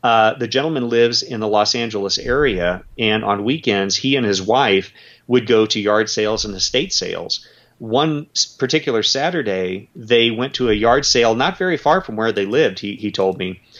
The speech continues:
And while his wife was looking at miscellaneous items, there were two folding tables in the front yard, and under one of the folding tables were two large file boxes. And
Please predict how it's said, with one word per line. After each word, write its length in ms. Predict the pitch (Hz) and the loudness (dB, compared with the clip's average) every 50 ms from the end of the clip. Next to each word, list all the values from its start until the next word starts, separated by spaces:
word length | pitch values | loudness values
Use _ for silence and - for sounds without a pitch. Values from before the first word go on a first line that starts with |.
| - - _ _ _ _ | -20 -20 _ _ _ _
And 400 | 135 127 127 127 127 127 123 - - | 2 2 4 4 2 2 0 -2 0
while 200 | 127 131 135 135 | 2 2 4 4
his 220 | 135 131 113 - | 4 2 2 2
wife 240 | 113 127 151 165 - | 2 2 2 2 0
was 140 | 135 113 110 | -4 -2 -2
looking 220 | 123 120 - 117 | -2 -2 -2 -4
at 120 | 107 107 120 | -4 -4 -2
miscellaneous 640 | 123 120 - 123 117 113 113 113 107 101 101 - | -2 -2 0 0 -2 -2 -2 -2 -2 -2 -2 -2
items, 580 | 107 113 139 170 143 104 95 98 101 - - - - - _ _ _ | 0 0 0 0 0 -2 -4 -6 -6 -8 -10 -10 -16 -20 _ _ _
there 120 | 123 117 | 0 2
were 100 | 110 110 | 2 0
two 240 | 110 - - 165 165 | 0 -2 -2 -2 -2
folding 380 | - - 139 135 131 127 117 110 | 2 4 4 4 4 2 0 0
tables 460 | - 135 143 151 131 117 110 95 98 | 0 2 2 2 2 2 0 2 0
in 80 | 98 | -4
the 60 | 98 98 | -4 -4
front 300 | - - 117 107 95 95 | 0 0 0 0 0 0
yard, 480 | 113 127 139 120 98 92 92 90 - - | 0 2 2 2 2 0 -2 -6 -6 -4
and 140 | - 110 120 | -2 0 0
under 260 | 131 139 143 156 135 | 0 2 2 0 0
one 280 | 113 110 131 135 143 147 | 0 0 0 2 2 2
of 80 | 135 | -2
the 80 | 127 120 | -4 -6
folding 380 | - - 127 123 117 107 104 | -2 0 0 2 2 0 -2
tables 460 | - - 143 160 160 123 107 107 104 - | 0 0 2 2 2 2 2 0 0 0
were 140 | 104 101 | -2 -2
two 280 | 101 - - 175 180 180 | -2 -2 -2 -2 -2 0
large 360 | 147 127 123 123 127 123 - | 2 4 4 4 2 2 -2
file 380 | - - - 120 127 135 127 117 | -6 -2 0 2 2 2 2 0
boxes. 680 | 98 85 76 - - - - - - - - - - - - - - - - - _ _ | -2 -6 -6 -4 -6 -6 -6 -6 -6 -6 -6 -8 -8 -14 -16 -18 -20 -20 -20 -20 _ _
And 340 | 131 123 117 120 120 104 | -2 0 0 0 -2 -4